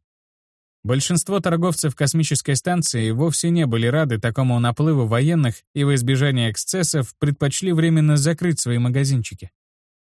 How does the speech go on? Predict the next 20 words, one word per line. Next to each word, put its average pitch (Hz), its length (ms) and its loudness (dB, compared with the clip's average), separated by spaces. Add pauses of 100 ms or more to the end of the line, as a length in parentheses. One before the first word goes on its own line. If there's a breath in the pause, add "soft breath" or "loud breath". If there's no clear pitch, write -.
(280)
Но 120 100 0
меня 185 300 2
и - 20 0
моих 160 240 2
спутников, 160 760 -2
как 131 200 -4
я 143 140 2
уже 117 160 0
говорил, 147 480 0 (120)
разгорячённые 139 760 2
военные 135 500 2
долго 135 300 0
не 131 140 2
трогали. 107 440 -2 (640)
Вот 165 300 0
только 165 300 2
всё 156 200 0
хорошее 156 540 0
когда-то 117 440 -2
кончается. 98 680 -4